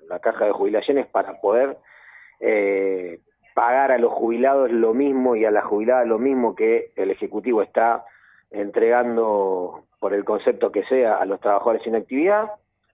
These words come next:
Y es una iniciativa que presentaron nuestros consejeros gremiales ayer en el instituto y que fue aprobado por unanimidad, por los consejeros incluso del Poder Ejecutivo,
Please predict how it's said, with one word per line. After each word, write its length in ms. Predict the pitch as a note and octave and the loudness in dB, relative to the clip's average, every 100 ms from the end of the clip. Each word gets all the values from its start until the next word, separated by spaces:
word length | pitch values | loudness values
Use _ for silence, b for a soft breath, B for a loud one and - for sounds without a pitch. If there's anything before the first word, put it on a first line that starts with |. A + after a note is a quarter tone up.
| _ | _
Y 60 | F#2 | -8
es 100 | G2+ | -2
una 320 | A2+ A2 G#2 | 0 0 0
iniciativa 500 | G2+ A2 G2+ A#2+ G#2+ | -2 -2 0 0 0
que 120 | G2+ | -4
presentaron 500 | F#2+ G2 G#2 A2+ A2 | -4 -6 -4 -2 -2
nuestros 260 | G#2 G#2+ F#2+ | -4 -6 -8
consejeros 460 | G2+ A2 G#2 G#2+ | -6 -6 -2 0
gremiales 380 | G#2+ G#2+ A#2 G#2+ | 0 0 0 0
ayer 160 | A#2 A2 | 0 0
en 120 | G2+ | -2
el 60 | |
instituto 460 | G2 G2+ - D#3 - | -6 -10 -4 -4 -4
y 60 | G#2+ | -6
que 100 | G2+ | -2
fue 160 | G#2+ | -2
aprobado 340 | G#2 G#2 G#2+ G#2 | 0 0 0 0
por 120 | G2 | -4
unanimidad, 560 | G2 G2 A2 C3 F3+ G2+ - - | -4 -4 0 0 0 -2 -10 -10
por 140 | F#2 | -6
los 140 | F#2 | -6
consejeros 420 | - G2+ G#2 A2+ G#2+ | -6 -10 -4 -4 -2
incluso 340 | C#3 D3+ G2+ | -2 -2 -2
del 140 | G2 | -6
Poder 220 | - A2 A2+ | -4 -2 -2
Ejecutivo, 600 | A3 C3 C3+ G3 G3 | -2 -8 -6 -2 -2